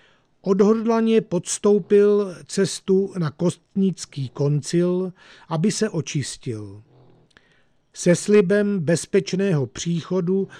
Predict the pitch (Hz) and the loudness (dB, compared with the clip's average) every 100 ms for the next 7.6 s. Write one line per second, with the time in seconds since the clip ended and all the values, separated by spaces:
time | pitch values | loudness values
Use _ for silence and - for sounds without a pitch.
0 | - 139 127 120 143 190 190 - 214 214 | -18 -10 -6 -2 0 0 0 -2 0 0
1 | 147 - 147 160 175 175 127 135 - 120 | 0 -2 -4 -2 0 0 0 -4 -6 -6
2 | 113 107 98 98 _ _ _ _ _ _ | -6 -8 -12 -18 _ _ _ _ _ _
3 | _ _ _ 240 175 - - - 139 185 | _ _ _ 0 2 0 -6 -6 0 2
4 | 220 190 240 170 180 190 202 208 185 208 | 2 0 0 0 0 -2 -2 -4 -2 -4
5 | 185 - 214 160 104 113 135 143 160 165 | -4 -2 0 0 -2 -4 -2 0 0 -2
6 | 165 - - _ 143 143 180 180 196 190 | -6 -10 -20 _ -4 -2 -2 2 4 4
7 | - 131 117 95 - - | 0 -4 -4 -8 -18 -20